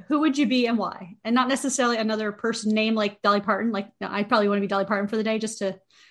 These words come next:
you know, that'd be just cool for me. But, or maybe another, um, you know, maybe a C E O or,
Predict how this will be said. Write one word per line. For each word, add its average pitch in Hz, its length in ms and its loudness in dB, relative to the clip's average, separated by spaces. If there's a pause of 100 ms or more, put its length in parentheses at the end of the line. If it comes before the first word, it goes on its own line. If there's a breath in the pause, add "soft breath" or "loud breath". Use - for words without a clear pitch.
(180 soft breath)
you 226 80 0
know, 202 260 0 (880)
that'd 220 160 2
be 220 80 0
just 214 180 -6
cool 226 180 0
for 220 140 2
me. 226 260 2 (280 loud breath)
But, 240 200 4 (200)
or 240 340 2
maybe 233 240 2
another, 226 500 4
um, 208 580 2 (360)
you 247 80 -2
know, 220 280 0 (300)
maybe 254 160 6
a 254 40 8
C 269 320 6
E 247 40 8
O 196 220 6
or, 202 520 -2